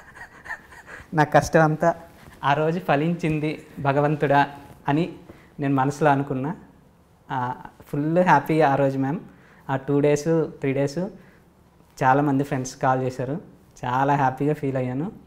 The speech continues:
ఆ తర్వాత ఆ వెంటనే మా నాన్నగారు, మా నాన్నగారు పొలంలో ఉండే, పొలం నుంచి వచ్చినాక మా నాన్నగారు కూలీగా ఎప్పుడు పనికి వెళ్ళాల్సిందే తప్పదు. ఆ, ఇప్పుడు కూడా "నేను ఆఫీసర్ అయ్యాను, నువ్వు పని, పని తగ్గించుకున్నా,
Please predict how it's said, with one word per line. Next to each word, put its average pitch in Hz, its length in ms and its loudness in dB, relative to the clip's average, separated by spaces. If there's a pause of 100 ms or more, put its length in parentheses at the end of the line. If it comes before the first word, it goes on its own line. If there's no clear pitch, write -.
(560)
ఆ 139 80 -4
తర్వాత 151 540 2 (640)
ఆ - 20 -6
వెంటనే 139 320 0
మా 160 120 2
నాన్నగారు, 147 560 2 (120)
మా 143 100 -4
నాన్నగారు 143 340 2
పొలంలో 151 380 2
ఉండే, 135 340 -2 (640)
పొలం 147 220 2
నుంచి 151 240 0
వచ్చినాక 151 500 -6 (180)
మా 143 100 -4
నాన్నగారు 139 400 0 (160)
కూలీగా 147 460 0 (180)
ఎప్పుడు 139 380 0
పనికి 147 300 4
వెళ్ళాల్సిందే 143 460 2
తప్పదు. 131 400 -4 (720)
ఆ, 131 320 0 (120)
ఇప్పుడు 208 260 4
కూడా 214 200 8
"నేను 180 260 4
ఆఫీసర్ 180 360 4
అయ్యాను, 165 300 4
నువ్వు 170 180 0
పని, 160 300 2 (160)
పని 156 140 2
తగ్గించుకున్నా, 160 720 0